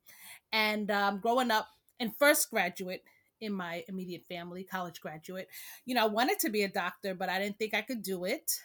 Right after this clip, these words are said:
So I decided to, um, major in accounting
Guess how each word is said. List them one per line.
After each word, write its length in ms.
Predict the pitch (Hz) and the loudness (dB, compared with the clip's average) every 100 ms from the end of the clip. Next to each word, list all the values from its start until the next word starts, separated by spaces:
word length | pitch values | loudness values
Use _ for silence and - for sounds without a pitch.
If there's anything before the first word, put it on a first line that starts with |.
| _ - | _ -8
So 680 | - - 208 202 196 196 - | -2 0 2 2 2 -2 -2
I 600 | 196 196 208 214 220 226 - - - - | 2 4 6 4 4 0 -12 -18 -18 -4
decided 480 | 202 - 196 202 202 - - | 0 4 4 2 -2 -4 -2
to, 1000 | 214 202 196 196 196 196 196 190 190 185 - _ - | 0 -2 -2 -2 -4 -4 -4 -6 -8 -10 -16 _ -6
um, 640 | 180 175 175 175 170 170 - _ _ - 202 | -4 -2 -4 -8 -12 -14 -18 _ _ -8 -2
major 260 | 208 214 | -2 -2
in 180 | - 196 | -4 -6
accounting 720 | 190 233 254 - 208 185 180 | -4 -2 -2 -2 -4 -4 -8